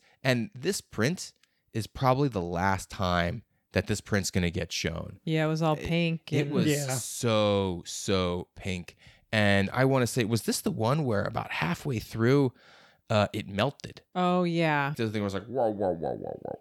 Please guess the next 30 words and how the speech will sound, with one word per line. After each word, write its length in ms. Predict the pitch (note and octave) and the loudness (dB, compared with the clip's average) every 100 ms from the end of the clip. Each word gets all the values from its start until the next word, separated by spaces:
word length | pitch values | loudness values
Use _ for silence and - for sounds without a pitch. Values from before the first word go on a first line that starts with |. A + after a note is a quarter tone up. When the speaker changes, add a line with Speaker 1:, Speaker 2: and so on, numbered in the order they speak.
| - | 0
Speaker 1:
And, 180 | A#2 A#2 | 2 2
like, 140 | A2+ | 0
the, 100 | B2 | -2
the 180 | A#2 B2 | 0 -2
print 440 | - - G3 F3+ | -4 -4 -2 -2
melts. 640 | A2+ A2 B2+ G#2+ - - - _ _ - | -2 0 2 0 -4 -10 -12 _ _ -6
They, 140 | A2 | -4
they 140 | G2+ G#2 | -2 -2
had 240 | G2+ G2+ | 0 -2
to, 300 | - F#2 F2 - | -2 -4 -4 -8
you 180 | G2+ F#2+ | -8 -6
know, 260 | E2+ E2 - | -6 -8 -12
reset 560 | A2+ G#2+ A#2 - G#2 G2 | -6 -2 0 0 0 0
it, 120 | - | 0
jump 260 | - G#2+ G#2 | 0 0 0
Speaker 2:
Do 60 | |
Speaker 1:
ahead 300 | G2+ A2 F3+ | -4 0 0
Speaker 2:
some 200 | F3 F3+ | 0 2
Speaker 1:
to, 40 | F3 | 2
like, 100 | D#3+ | 4
Speaker 2:
magic. 560 | F3 E3 F3 E3+ - - _ _ | 4 2 2 0 -4 -18 _ _
Speaker 1:
you 260 | G#2 G2+ G2 | -2 0 4
know, 160 | F#2 | 4
the, 140 | F#2+ A#2 | 2 0
the, 160 | A#2+ | -2
the 140 | A#2 A2+ | 2 2
next 340 | A2+ A2 - | 2 -2 -4
reel. 520 | F#2 G2+ G#2 G#2 B2+ - - - _ - | 0 4 4 4 2 -4 -20 -20 _ -4
And 340 | A#2+ A#2 G#2+ - _ - | -2 -2 -6 -12 _ -8
I, 340 | C#3+ D#3+ C#3 | -4 -2 -4